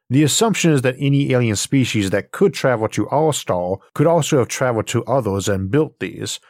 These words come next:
Truth be told, building nothing but computer chips and solar panels is not something we would think of as a very hard job for some self-replicating robots. They are already the ones building our current chips and panels,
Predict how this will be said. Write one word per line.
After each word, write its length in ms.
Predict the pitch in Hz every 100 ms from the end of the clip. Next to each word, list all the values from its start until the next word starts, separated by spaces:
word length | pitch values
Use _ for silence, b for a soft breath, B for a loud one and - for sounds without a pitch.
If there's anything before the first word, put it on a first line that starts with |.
| b b -
Truth 320 | - 190 180
be 120 | 110
told, 640 | - 196 127 101 110 123 117
building 400 | 143 180 143 117
nothing 380 | 147 143 135 110
but 160 | 107
computer 400 | - 104 - 180
chips 340 | 123 123 104 107
and 100 | 101
solar 300 | 143 110 92
panels 540 | - - 101 101 - _
is 260 | 131 131 117
not 240 | 156 170
something 360 | - 143 131 120
we 80 |
would 180 | 117 104
think 200 | - 135
of 120 | 113
as 160 | 101 98
a 60 | 92
very 260 | 113 113
hard 320 | 104 117 104
job 360 | 92 117 123 110
for 100 | -
some 200 | - 98
self-replicating 760 | - 113 - 107 107 - 95 87
robots. 760 | 110 165 104 85 - - - - -
They 220 | 117 143
are 100 | 139
already 400 | 135 131 151 147
the 80 | 113
ones 280 | 113 110 92
building 340 | 117 117 107
our 140 | 95
current 400 | - - 240 101
chips 280 | - 101 -
and 140 | 92 85
panels, 540 | 107 92 90 104